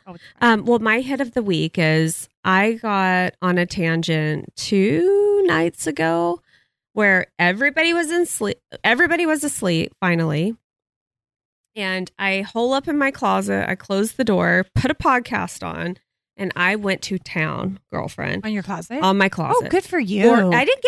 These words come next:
Speaker 2: get rid of anything, but I was just at a state where there was, like, laundry piling up. I'd been on two trips, so there were, like, multiple suitcases that were not packed. Crap just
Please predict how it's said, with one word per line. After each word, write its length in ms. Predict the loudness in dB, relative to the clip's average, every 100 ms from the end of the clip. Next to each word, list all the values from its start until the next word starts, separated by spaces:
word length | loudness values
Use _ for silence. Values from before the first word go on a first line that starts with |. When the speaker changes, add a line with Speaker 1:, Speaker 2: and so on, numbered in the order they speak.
| -2
Speaker 2:
get 80 | -2
rid 160 | -2
of 140 | -2 -6
anything, 560 | -8 -12 -16 -18 -18 -18 _ _
but 100 | 0
I 160 | 2 2
was 160 | 0 -4
just 240 | -6 -2
at 140 | -2
a 60 | -2
state 440 | -2 -2 0 0
where 160 | 0 0
there 160 | 0 -2
was, 160 | -2
like, 160 | -6 -6 -6
laundry 560 | 0 2 2 2 -2
piling 460 | -2 -2 0 0 2
up. 260 | 2 0 0
I'd 180 | -2 0
been 160 | 2
on 160 | 2 0
two 320 | 0 0 2
trips, 560 | 2 0 0 0 -2 -6
so 160 | -4
there 220 | -2 0 0
were, 100 | 0
like, 180 | -2
multiple 520 | 0 2 2 0 0 -2
suitcases 840 | 0 -2 -2 -2 -2 0 0 0
that 140 | 0
were 100 | 2
not 280 | 2 0 -2
packed. 560 | -2 0 2 0 -2 _ _ _ _ _ -8
Crap 440 | 0 2 2 -2
just 300 | -4 -4 -4